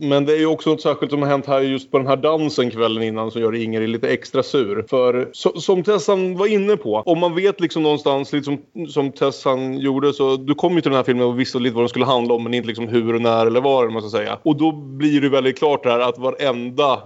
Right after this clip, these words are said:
karl de möter blir bara liksom konstigare och konstigare. De träffar inga trevliga, välstädade män här på resan, utan först så mö-, möter de då den här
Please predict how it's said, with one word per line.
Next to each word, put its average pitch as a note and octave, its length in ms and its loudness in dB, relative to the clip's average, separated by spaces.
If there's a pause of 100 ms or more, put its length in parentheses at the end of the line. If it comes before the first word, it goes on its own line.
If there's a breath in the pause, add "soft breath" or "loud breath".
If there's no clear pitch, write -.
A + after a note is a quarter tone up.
karl C#3 320 2
de B2 140 -4
möter A#2+ 600 -2 (200)
blir B2 240 -4
bara A2+ 220 0
liksom A2+ 240 -6 (100)
konstigare A#2 480 0
och A2 60 -2
konstigare. A#2+ 440 0
De B2 260 -4
träffar C3 260 0
inga B2+ 340 2 (240)
trevliga, C3 800 2
välstädade C#3+ 1000 0
män A2+ 240 -4
här A2 180 -2
på A2+ 120 -8
resan, A2+ 400 -4
utan B2+ 280 -4
först D#3 260 -2
så C#3 120 -4
mö-, C3+ 180 -2
möter D3 380 0
de B2 120 -2
då A2+ 140 0
den A2+ 120 0
här G#2+ 340 -4